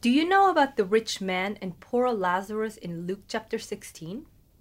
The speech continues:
Who is the rich man that went to Hades? Jesus said that it is easier for a camel to go through the eye of a needle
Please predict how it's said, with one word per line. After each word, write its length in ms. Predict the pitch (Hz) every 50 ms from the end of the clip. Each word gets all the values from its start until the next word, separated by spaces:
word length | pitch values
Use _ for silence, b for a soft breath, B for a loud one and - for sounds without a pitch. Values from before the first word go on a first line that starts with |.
| _ _ _ _ _ _ _ _ _ _ _ -
Who 160 | - 349 381 392
is 260 | 370 381 403 381 -
the 160 | - - 190
rich 300 | 180 185 175 - - -
man 300 | 175 165 160 151 147 143
that 140 | - - -
went 220 | 170 185 165 160
to 100 | - -
Hades? 580 | 165 - 175 165 160 147 151 147 147 - - _ _ _ _ _ _ _ _ _ b b b b b b _ _ _ -
Jesus 340 | - 233 240 247 320 339 330
said 380 | - - 233 220 220 220 -
that 180 | - 180 180 - _
it 140 | - 190 175
is 180 | 175 165 - - -
easier 340 | 196 196 196 202 - 269 285
for 220 | 285 - - 262
a 100 | - 220
camel 400 | 226 - - - 196 196 202 208
to 160 | 202 202 -
go 220 | 180 - 185 175 180
through 260 | 175 - - - 208
the 140 | 196 196 - -
eye 280 | 170 165 170 185 185 -
of 140 | 180 165
a 40 | 165
needle 580 | 170 170 180 214 233 220 170 160 160 170 -